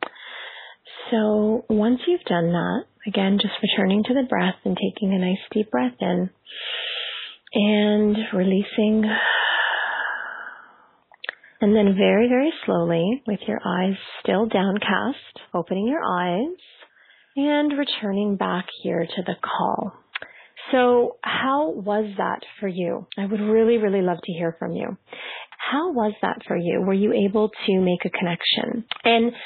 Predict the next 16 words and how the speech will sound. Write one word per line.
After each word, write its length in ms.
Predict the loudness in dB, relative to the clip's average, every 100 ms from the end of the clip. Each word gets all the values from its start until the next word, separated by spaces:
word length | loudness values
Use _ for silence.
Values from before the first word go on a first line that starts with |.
| -14 -12 2
remembering 600 | 4 4 2 0 0 -2
as 140 | -2 -2
well 320 | 0 0 0
that, 360 | 0 0 -2 _ -4
you 160 | -2
know, 360 | 0 0 -2 -4 _ -4
this 140 | -2 -2
is 60 | -4 -2
part 300 | -2 -2 -4
of 140 | -4 -2
developing 480 | 0 0 0 -2
a 60 | -2
relationship 920 | 0 0 0 0 -2 -2 -2 -2 -4 -6
with 140 | -6 -4
your 100 | -4
higher 340 | -2 -2 -2